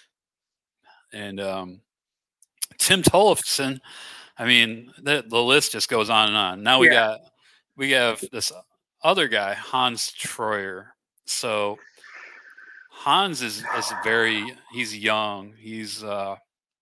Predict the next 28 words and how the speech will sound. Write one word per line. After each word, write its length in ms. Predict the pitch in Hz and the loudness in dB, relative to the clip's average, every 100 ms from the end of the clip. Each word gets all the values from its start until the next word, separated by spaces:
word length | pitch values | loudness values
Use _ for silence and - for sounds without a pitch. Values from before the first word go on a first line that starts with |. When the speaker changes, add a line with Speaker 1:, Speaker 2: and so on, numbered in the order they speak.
| _ - _ _ _ _ _ _ _ | _ -20 _ _ _ _ _ _ _
Speaker 1:
I 120 | - 131 | -8 -4
don't 160 | 127 | -2
know 160 | 120 113 | 0 2
how 180 | 110 104 | 2 2
old 140 | 104 | 0
he 80 | 98 | -4
is, 240 | 95 90 | -8 -6
maybe 260 | 107 104 107 | -6 -4 -4
early 300 | 104 101 98 | -4 -4 -6
twenties. 680 | - 110 104 101 98 - - _ _ 110 | -10 -12 -10 -10 -10 -14 -18 _ _ -8
Um, 440 | 107 101 101 101 | -4 -2 0 6
Speaker 2:
Oh, 340 | 185 165 151 143 | 8 8 6 2
yeah, 180 | 170 151 | 2 4
I, 180 | 175 170 - | 2 0 -10
I 80 | 170 - | -12 -10
think 180 | 240 180 | -10 -10
he's 180 | 170 | -8
less 180 | 180 - | -8 -8
than 80 | 165 | -12
twenty-two. 520 | - 170 147 - 156 - _ _ - | -8 -8 -8 -6 -8 -8 _ _ -12
Like, 100 | 160 | 0
I, 120 | 165 147 - | 0 2 0
I, 60 | 165 - | -2 -4
yeah, 240 | 202 180 151 139 | -4 0 0 -2
he, 140 | 107 | -4
Speaker 1:
Yeah. 200 | 98 95 - _ _ _ _ | -4 -4 -8 _ _ _ _
Speaker 2:
yeah, 260 | 170 151 135 - | -4 -2 -4 -8
he, 300 | 170 151 143 | -10 -10 -10